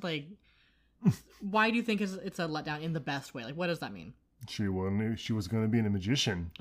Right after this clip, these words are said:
Speaker 1: Right? Yeah, that's why, like, like, still,
Speaker 2: Yeah.
Speaker 1: like, once again, like, her behaviors and personality are coming out in this. Like, she's pissed off about going to Yale instead of becoming a magician. So it's
Speaker 2: Yeah.
Speaker 1: a, it's a big letdown after knowing about the magicians and stuff.
Speaker 2: Yeah.
Speaker 1: Um,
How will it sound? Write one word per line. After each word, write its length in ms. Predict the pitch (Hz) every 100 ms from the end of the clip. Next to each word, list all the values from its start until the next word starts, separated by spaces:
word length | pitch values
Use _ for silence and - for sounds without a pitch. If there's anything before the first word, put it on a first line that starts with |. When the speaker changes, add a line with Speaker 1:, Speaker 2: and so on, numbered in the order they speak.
| 156
Speaker 1:
Right? 260 | 143 214
Yeah, 280 | 262 240 202
that's 160 | 226 -
why, 100 | 240
like, 240 | 220 214 190
like, 220 | 190 180
still, 180 | 190 240
Speaker 2:
Yeah. 60 | 151
Speaker 1:
like, 120 | 151
once 220 | 160 -
again, 180 | 202 202
like, 120 | 139
her 320 | 165 160 196 - - - _
behaviors 420 | 175 165 175 175
and 100 | 170
personality 520 | 165 175 180 175 185 147
are 80 |
coming 300 | 139 165 147
out 180 | 156 202
in 120 | 151
this. 280 | 131 131 147
Like, 100 | 135
she's 320 | - 151 143 - _ _ _
pissed 280 | - 160 -
off 200 | 147 147
about 140 | 156 151
going 160 | 151
to 60 | 143
Yale 340 | 147 175 147
instead 240 | 147 - 143
of 180 | 139
becoming 300 | 147 147 135
a 20 | 135
magician. 460 | 143 170 - 82
So 140 | - 127
it's 80 |
Speaker 2:
Yeah. 120 | 101 87
Speaker 1:
a, 40 |
it's 140 | 131
a 40 | -
big 160 | 131
letdown 400 | 135 135 - 127 -
after 560 | 165 165 - 127 123 - _ -
knowing 260 | 147 135 131
about 160 | 127
the 60 | 135
magicians 460 | 143 156 - 113 147
and 80 | 120
stuff. 220 | 92 85 80 - - - - -
Speaker 2:
Yeah. 420 | 208 196 175 151
Speaker 1:
Um, 240 | 143 131